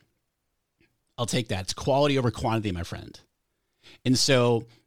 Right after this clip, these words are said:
the reason, I think the reason for that is because I respect my email list so much, and I give them the option,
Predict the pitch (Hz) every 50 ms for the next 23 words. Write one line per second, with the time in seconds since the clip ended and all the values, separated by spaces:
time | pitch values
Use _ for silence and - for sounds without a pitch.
0 | _ _ _ _ _ _ _ _ _ _ - 110 131 135 120 127 147 214 247 214
1 | 247 214 160 - 113 131 131 - 151 143 110 107 127 113 120 147 208 190 - 208
2 | 175 - - 113 92 92 90 90 95 104 - - 127 110 - 131 120 - - 135
3 | 120 110 101 - 110 113 113 113 113 107 98 - - - - 135 123 - - -
4 | 127 113 107 - 135 147 165 151 117 110 107 104 95 95 101 - - - - _
5 | - _ _ _ - - - - 127 117 110 135 165 151 110 95 - 123 113 110
6 | 110 104 98 104 127 147 156 165 156 143 127 - - - 123 143 165 - - -
7 | 120 101 98 98 98 98 110